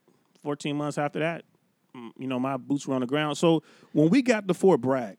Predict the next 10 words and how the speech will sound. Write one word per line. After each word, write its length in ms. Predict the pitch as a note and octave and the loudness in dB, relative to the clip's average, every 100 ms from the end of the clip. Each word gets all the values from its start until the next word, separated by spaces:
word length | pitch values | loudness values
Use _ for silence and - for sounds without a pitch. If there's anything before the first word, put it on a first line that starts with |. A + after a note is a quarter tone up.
| - | -6
real 160 | D#3 | -4
quick, 220 | - B2 C#3 | 0 -2 0
just 160 | C#3+ | -2
a 40 | D3 | 2
real 180 | F#3 | 2
quick 260 | E3+ E3 C#3+ | 2 -4 -4
one. 160 | A#2 - _ _ _ _ _ _ _ _ _ _ _ _ | -6 -8 _ _ _ _ _ _ _ _ _ _ _ _
To 120 | F3+ | -2
your 140 | F3 F3 | 0 0
point, 340 | F#3 E3+ D#3+ | -2 -4 -6